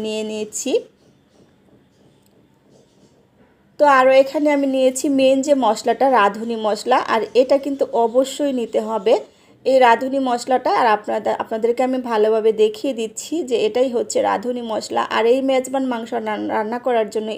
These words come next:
এটা অবশ্যই নিতে হবে। তো আমি এটা বেটে নিয়েছি এখানে এক টেবিল চামচ পরিমাণ। তো এখানে নিয়েছি আমি, এখানে আদা বাটা নিয়ে নিয়েছি দুই টেবিল চামচ পরিমাণ ভরে, আর রসুন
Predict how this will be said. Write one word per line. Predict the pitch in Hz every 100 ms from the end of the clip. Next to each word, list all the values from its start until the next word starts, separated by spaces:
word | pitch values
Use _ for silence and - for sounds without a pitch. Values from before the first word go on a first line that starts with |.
| 220
এটা | 226
অবশ্যই | 208 208 254 - 277
নিতে | 247 214 220
হবে। | 214 208 440 - _ _ _ -
তো | 285
আমি | 277 277
এটা | 262 254
বেটে | 233 247
নিয়েছি | 247 240 240 - 359
এখানে | - 233 226 226
এক | 208 -
টেবিল | 214 214
চামচ | 208 220 214 -
পরিমাণ। | - 214 214 226 302 - _ _ _ _ _ _ _ _ _ _ _ _
তো | 302 294 294
এখানে | 302 302 302
নিয়েছি | 269 262 262 311
আমি, | 277 269
এখানে | 269 269 262 269
আদা | 226 226 247
বাটা | 247 254
নিয়ে | 247 247
নিয়েছি | 247 247 247 269
দুই | 220 233
টেবিল | 233 247 254
চামচ | 254 240 233 233 -
পরিমাণ | 226 226 220 220 214
ভরে, | - 220 220 440 -
আর | 226 220 208
রসুন | 220 214